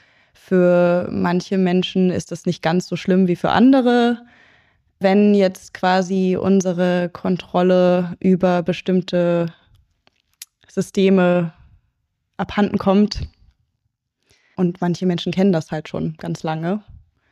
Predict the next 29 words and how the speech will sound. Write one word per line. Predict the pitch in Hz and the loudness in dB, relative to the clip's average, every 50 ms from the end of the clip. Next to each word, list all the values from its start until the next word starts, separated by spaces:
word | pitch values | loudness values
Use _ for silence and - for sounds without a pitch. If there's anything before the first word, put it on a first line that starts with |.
| _ _ _ _ _ _ | _ _ _ _ _ _
dass | - 165 - - | -8 -8 -8 -6
sie | - 170 160 - | -6 -6 -4 -4
eigentlich | 160 160 160 156 - - | -4 -6 -6 -6 -6 -8
nicht | 165 160 - - - - - - _ _ | -8 -8 -8 -12 -18 -20 -20 -20 _ _
so | - 165 165 | -6 -4 -4
sehr | 160 165 156 160 156 - _ _ - - | -4 -4 -6 -8 -10 -12 _ _ -12 -8
in, | 185 180 175 170 170 - - - - | -6 -4 -4 -4 -6 -10 -14 -10 -2
in | - 208 190 - | 0 0 0 2
control | - 202 185 - 190 170 165 170 | 0 -2 -2 0 0 0 0 0
sind. | 170 180 185 208 214 - - _ _ _ _ _ _ _ _ _ _ _ _ _ _ _ _ | -2 -4 -4 -4 -4 -6 -10 _ _ _ _ _ _ _ _ _ _ _ _ _ _ _ _
Und | 185 180 175 170 165 165 160 - | -2 -2 0 0 -2 -4 -4 -6
ich | - - | -8 -8
glaube, | - 165 165 170 | -6 -6 -4 -4
das | 170 160 - | -6 -6 -8
ist | - - - - | -10 -14 -12 -8
dann | 180 175 | -8 -6
immer | 180 170 165 160 160 | -4 -4 -4 -6 -6
so | 156 170 | -6 -8
sehr | 160 - 170 165 156 | -8 -6 -6 -8 -8
situativ | 160 160 - 165 156 - - 185 - - | -8 -12 -12 -12 -12 -10 -10 -10 -10 -10
zu | - - | -12 -10
bewerten, | 165 170 160 - 175 175 - - 185 175 170 - - - - _ _ _ _ _ - - | -8 -8 -8 -8 -8 -10 -8 -8 -8 -8 -8 -12 -16 -20 -20 _ _ _ _ _ -14 -10
ob | - 170 | -10 -10
das | - 170 - | -10 -12 -14
jetzt | - - - | -16 -14 -14
gut | - 175 - - | -12 -10 -8 -8
oder | 170 - | -8 -10
schlecht | - - 190 185 - - - | -10 -12 -12 -12 -10 -12 -16
ist. | - - | -16 -18